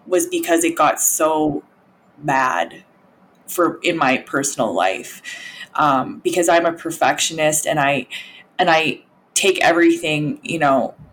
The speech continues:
like, I try to live by all the rules, and by the end, everything tasted like poison, and I couldn't enjoy food because I knew there was something bad about everything.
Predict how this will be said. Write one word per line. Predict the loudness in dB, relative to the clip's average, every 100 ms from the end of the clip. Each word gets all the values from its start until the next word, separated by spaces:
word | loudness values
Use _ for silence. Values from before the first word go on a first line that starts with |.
| _ 0
like, | 2
I | 2
try | 4 4
to | 4
live | 4 2 4
by | 2 4
all | 4 4
the | 2
rules, | 0 2 2 2 0 -6 _
and | 0 2 2 -4 -12 _ _ 0
by | 2 4
the | 4
end, | 4 2 2
everything | 2 4 4 2 -4 -4 -6 -8 _ _ _ _ _ _ -8
tasted | 2 2 2 0
like | 0 0
poison, | -2 0 0 -4 -10 -14 -18 _ _ 0
and | 0
I | 0
couldn't | -2 -4 -8 _ _ _
enjoy | -6 0 0 0
food | -2 0 0 -2 -6 -14 -20 -20 -20 -8
because | 0 0 0 -6 _ _ 0
I | 0
knew | 2 0 2
there | 4 2
was | 2
something | 0 -2 -6 -10
bad | 0 2 4 2 0 -12 _ _ 0
about | 2 2 2
everything. | 2 4 2 0 0 -4 -6 -6